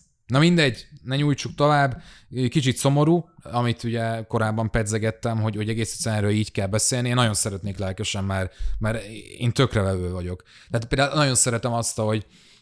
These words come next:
akár az ázsiai kultúrának, az ázsiai történelemnek, a, a, vagy a kínai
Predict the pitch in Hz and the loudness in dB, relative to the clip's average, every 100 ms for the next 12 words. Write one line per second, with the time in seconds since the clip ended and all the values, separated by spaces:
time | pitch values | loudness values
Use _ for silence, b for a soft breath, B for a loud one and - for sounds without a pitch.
0 | - 127 139 123 117 113 107 117 110 110 | 0 2 4 2 2 2 2 4 2 2
1 | 104 101 - - 143 123 - 127 107 117 | -2 -12 -20 -18 -16 -10 0 0 0 -2
2 | 110 110 107 113 110 104 107 - 113 104 | -2 -2 -2 0 0 0 0 2 0 0
3 | 107 104 104 101 107 104 B B 110 95 | -4 -2 -4 -2 -2 -2 B B -10 -4
4 | 95 95 98 104 - 135 110 101 | -4 -2 -2 -2 2 4 4 2